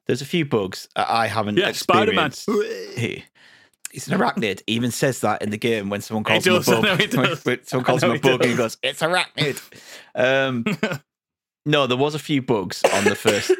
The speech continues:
Speaker 1: weekend of launch, which they have ironed out now.
Speaker 2: Was there?
Speaker 1: Yeah.
Speaker 2: I didn't get it on first
Speaker 1: There was
Speaker 2: weekend.
Speaker 1: one where if you change to a certain suit, it turns Spider-Man into a cube. Like, literally just a white,
Speaker 2: <laughs>
Speaker 1: just a
Speaker 2: I
Speaker 1: white
Speaker 2: want that.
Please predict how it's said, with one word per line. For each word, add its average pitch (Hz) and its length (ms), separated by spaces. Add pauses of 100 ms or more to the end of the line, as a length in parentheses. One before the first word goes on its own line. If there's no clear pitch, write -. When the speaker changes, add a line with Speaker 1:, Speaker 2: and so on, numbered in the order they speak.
(140)
Speaker 1:
weekend 104 380
of 95 120
launch, 92 420 (160)
which - 200
they 104 60
have 104 180
ironed 101 280
out 101 200
now. 110 180
Speaker 2:
Was 113 80
there? 98 200 (200)
Speaker 1:
Yeah. 107 220
Speaker 2:
I 135 40
didn't 139 140
get 131 140
it - 20
on 117 140
first - 260
Speaker 1:
There 123 100
was 120 120
Speaker 2:
weekend. 117 160
Speaker 1:
one 120 160
where 117 260
if - 260
you - 60
change 123 240
to - 60
a 110 40
certain 110 300
suit, 113 320
it 80 120
turns 110 260
Spider-Man 117 480
into 117 280
a 110 40
cube. 131 440 (300)
Like, 80 100
literally - 320
just 120 160
a - 60
white, 117 260
Speaker 2:
<laughs> 214 840
Speaker 1:
just 143 160
a 131 60
Speaker 2:
I 208 100
Speaker 1:
white - 260
Speaker 2:
want - 0
that. - 360